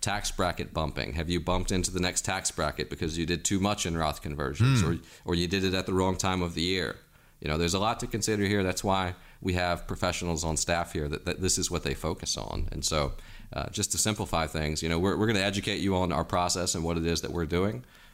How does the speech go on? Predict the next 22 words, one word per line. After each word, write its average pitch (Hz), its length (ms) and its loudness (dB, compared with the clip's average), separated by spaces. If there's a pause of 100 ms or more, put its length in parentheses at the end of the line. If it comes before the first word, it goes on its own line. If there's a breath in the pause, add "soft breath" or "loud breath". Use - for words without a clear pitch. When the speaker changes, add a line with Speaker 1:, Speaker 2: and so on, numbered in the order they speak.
(160 loud breath)
Speaker 1:
Uh, 80 240 -6
but 98 120 2
at 95 100 0
the 95 80 0
end 92 80 0
of 85 60 -2
the 80 80 -4
day, 90 120 2
we're 85 140 2
gonna 90 140 2
be 80 120 0
right 80 220 2
there 76 300 0 (220 soft breath)
with 82 220 -2
you 78 180 2
to 71 300 -2 (100)
help 85 220 -2
you 80 80 0
all 76 180 2
along 73 260 -2
the 73 80 -6
way. 71 220 -4